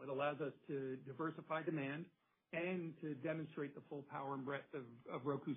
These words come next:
capabilities, really no matter how an investment in Roku is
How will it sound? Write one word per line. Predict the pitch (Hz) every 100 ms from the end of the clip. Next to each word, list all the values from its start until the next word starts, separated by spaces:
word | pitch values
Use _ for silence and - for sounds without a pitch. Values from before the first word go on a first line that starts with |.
| -
capabilities, | 139 131 143 160 131 127 - - - _ -
really | 170 285 185
no | 160
matter | 160 147 143 -
how | 143 151 170
an | 139
investment | 131 123 135 - 139 131 -
in | 165 131
Roku | 131 127 -
is | 127